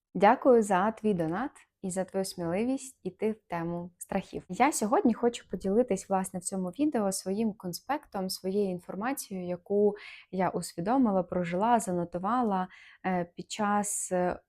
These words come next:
участі в лекції про страх від Паші Вржещ.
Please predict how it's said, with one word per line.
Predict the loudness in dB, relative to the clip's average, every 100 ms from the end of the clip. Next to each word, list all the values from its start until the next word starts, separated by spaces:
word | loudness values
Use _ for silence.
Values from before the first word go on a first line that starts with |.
| 0
участі | 2 2 0 -4 -4 -8 -4 -4 -4
в | -4 -4 -2
лекції | 0 -2 -4 -8 -8
про | -8 -10
страх | -8 -6 -4 -6 -8
від | -4 -2 -2 -6 -12 _
Паші | -6 -6 -8 -8 -6 -6 -10
Вржещ. | -12 -10 -10 -10 -14 -16 -20